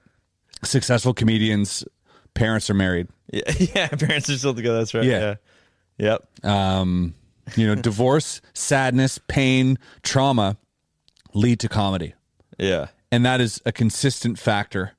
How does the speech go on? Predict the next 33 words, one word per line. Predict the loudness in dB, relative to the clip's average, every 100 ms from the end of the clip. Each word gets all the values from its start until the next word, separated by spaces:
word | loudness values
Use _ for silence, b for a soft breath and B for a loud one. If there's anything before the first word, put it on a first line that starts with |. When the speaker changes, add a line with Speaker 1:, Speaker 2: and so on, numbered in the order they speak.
| b b b b
Speaker 1:
in | -2 0
being | 2 0
a | -2
comedian | 0 0 0 -2 -4 -6
if | -4
you | 0
look | 0 0
at, | -2
like, | -2
Speaker 2:
On, | -4
Speaker 1:
successful | -2 -4 -2
Speaker 2:
on | -2 -2
Speaker 1:
comedians. | -2 -4
Speaker 2:
average, | -4 -4 -2 -4 -4
yes. | -6 -6 -12 -16 -18 _
But | -6
then | -4
Speaker 1:
Yeah. | 0
Speaker 2:
you |
have | -2
Seinfeld. | -2 -6 -6 -8 -10 -12 _ _ _ _ _ _ _
Speaker 1:
Yep. | -2 -2
Speaker 2:
He's | -6
just, | -18 -20 -20 -4
Speaker 1:
Okay. | -2 0 -2 -4
Speaker 2:
he's | -4
a |
happy | -2 -2 0
Speaker 1:
Sorry, | 0 0
Speaker 2:
guy. | -2
Speaker 1:
not | 0 2
all | 2 0
comedy. | -2 -2 -2 -6